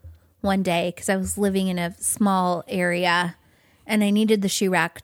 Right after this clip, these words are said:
for my shoes. And I didn't have very many pairs of shoes, like, maybe eight. And I was like, "Should I get this one that's, like, twelve pairs or one that's twenty-four pairs?" And at the time I was dating a man who owned one pair.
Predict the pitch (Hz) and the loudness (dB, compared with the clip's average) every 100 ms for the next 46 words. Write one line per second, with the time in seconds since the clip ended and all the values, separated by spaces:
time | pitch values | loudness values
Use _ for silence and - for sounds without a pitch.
0 | _ - 190 175 170 - 175 165 - - | _ -6 -4 -2 -4 -4 -6 -6 -10 -16
1 | _ _ _ _ - 320 381 494 403 285 | _ _ _ _ -4 -2 0 0 2 0
2 | 214 208 185 180 180 196 190 190 - 262 | 2 0 -2 -4 -4 -2 -2 -2 -4 -4
3 | 294 285 339 311 269 - _ _ _ - | -4 -6 -4 -2 -2 -2 _ _ _ -20
4 | _ _ _ _ _ _ - 202 254 - | _ _ _ _ _ _ -4 -2 -2 -4
5 | - - - - _ _ - 254 254 233 | -12 -16 -20 -20 _ _ -6 -2 0 0
6 | 233 220 277 269 294 320 302 262 269 269 | -4 -4 -2 0 0 -2 -2 0 0 0
7 | - 226 190 - - - 285 311 311 - | -2 -6 -6 -12 -18 -10 -4 -4 -4 -4
8 | 320 302 302 208 208 202 180 - 220 233 | -2 -2 -4 -4 -4 -6 -6 -2 0 0
9 | 208 208 208 151 156 185 - - - - | 0 -2 -2 -4 -4 -8 -12 -20 -20 -8
10 | 196 190 190 214 208 202 180 190 190 190 | -4 -4 -2 0 2 2 0 0 -2 -2
11 | 185 175 175 170 190 175 175 165 180 175 | -4 -4 -4 -6 -8 -8 -8 -8 -8 -8
12 | 170 - - - - | -8 -10 -14 -16 -20